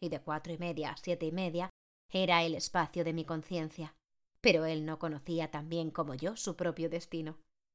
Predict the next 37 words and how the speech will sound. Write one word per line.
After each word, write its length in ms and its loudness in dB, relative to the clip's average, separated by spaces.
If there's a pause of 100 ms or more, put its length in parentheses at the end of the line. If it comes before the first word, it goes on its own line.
(220)
Mi 140 6
gesto 400 2
sería 460 2
el 160 2
gong 440 6
que 120 4
lo 160 6
despertara 640 4
de 100 0
su 200 4
inocente 540 -2
ignorancia. 720 -2 (760)
Mi 100 0
gesto, 540 -4 (400)
al 160 6
fin, 440 0 (140)
me 160 8
había 320 4
decidido 500 4
por 160 2
una 180 2
sonrisa 640 2
cargada 500 6
de 100 0
sentido, 580 0 (400)
desechado 560 8
el 140 6
guiño 300 0
por 160 -2
vulgar, 360 4 (260)
el 120 2
saludo 480 -2
con 120 -2
la 120 -6
mano 320 0
por 120 2
ambiguo 540 2